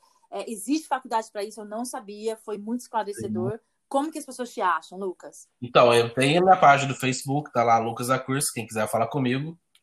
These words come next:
Speaker 2: O... e também, por enquanto, eu só tenho essa página do Facebook. Eu não tenho Instagram, eu não tenho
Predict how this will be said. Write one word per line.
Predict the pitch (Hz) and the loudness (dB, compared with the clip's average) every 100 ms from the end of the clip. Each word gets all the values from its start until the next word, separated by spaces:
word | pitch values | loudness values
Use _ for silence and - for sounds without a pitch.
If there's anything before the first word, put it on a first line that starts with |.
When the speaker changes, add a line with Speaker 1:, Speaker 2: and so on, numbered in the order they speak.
| _ _ _ _ _ _ _ _ _ _ _ _ _ | _ _ _ _ _ _ _ _ _ _ _ _ _
Speaker 2:
O... | 127 127 131 127 120 113 110 _ - _ _ _ _ _ - | 2 6 6 6 2 -2 -8 _ -20 _ _ _ _ _ -2
e | 127 127 | 2 4
também, | 143 139 151 147 | 4 4 4 2
por | 160 | -2
enquanto, | 151 165 170 | 2 4 6
eu | 180 | 8
só | 196 | 6
tenho | 190 180 | 6 4
essa | 180 190 | 4 6
página | 170 165 | 6 4
do | 151 | 0
Facebook. | 151 - 110 | -4 -4 -2
Eu | 131 | 0
não | - | 2
tenho | 156 | 0
Instagram, | 147 156 135 127 131 127 | 2 2 4 6 6 4
eu | 120 | 0
não | 127 | -2
tenho | 135 131 127 120 117 113 110 110 | -2 -2 0 0 -2 -6 -10 -16